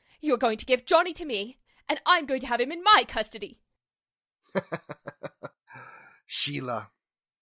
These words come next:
Speaker 2: I don't know how much you paid the inspector to engineer this frame-up,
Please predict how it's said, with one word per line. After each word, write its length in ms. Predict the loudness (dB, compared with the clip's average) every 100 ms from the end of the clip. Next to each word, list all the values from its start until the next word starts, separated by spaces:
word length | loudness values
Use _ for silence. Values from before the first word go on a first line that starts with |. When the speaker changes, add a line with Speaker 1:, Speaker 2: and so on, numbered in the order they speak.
| _ -20 -20 _ 0
Speaker 2:
I 120 | 0
don't 360 | 2 -2 -4 0
know 320 | 2 2 -2
how 180 | -2 0
much 300 | -2 -2 -2
you 60 |
paid 340 | -2 -2 -2 -4
the 100 | -6
inspector 540 | -4 -2 -2 -2 -6
to 220 | -4 -6
engineer 500 | -4 -2 -2 0 0
this 180 | 0 -2
frame-up, 540 | 0 0 4 2 2